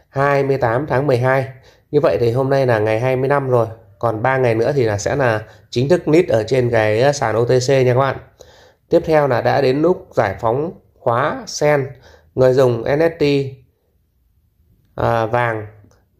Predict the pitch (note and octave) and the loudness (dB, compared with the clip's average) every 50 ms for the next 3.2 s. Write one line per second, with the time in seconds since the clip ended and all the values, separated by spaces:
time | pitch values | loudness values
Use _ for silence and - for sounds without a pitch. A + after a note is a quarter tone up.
0 | - - - - E3 D#3 D3+ B2+ A#2 A#2+ B2+ D#3 D#3+ D#3 C#3+ C3+ A#2+ A#2 A2 A2 | -16 -12 -4 -2 -2 0 0 0 0 0 0 0 0 2 2 4 4 2 0 0
1 | A2 A2 A2 G#2+ G#2+ A2 G#2+ G#2 A2 - D#3 E3 D3+ D3 B2+ A2+ A2+ A2+ B2 C#3 | -2 -2 -2 -2 -2 -2 -2 -2 -2 -4 -6 -6 -6 -4 -2 -2 -2 0 0 2
2 | C#3+ C#3 C#3 C3+ C3 C3 B2 A#2 A2+ A2+ A2+ B2+ C#3+ G#3+ A#3+ G3 B2 A2+ A2 A2 | 2 4 2 0 -2 -2 -2 0 0 0 0 0 -2 -2 -2 -2 0 0 -2 -4
3 | G#2+ G2+ G2+ G2 | -6 -8 -10 -12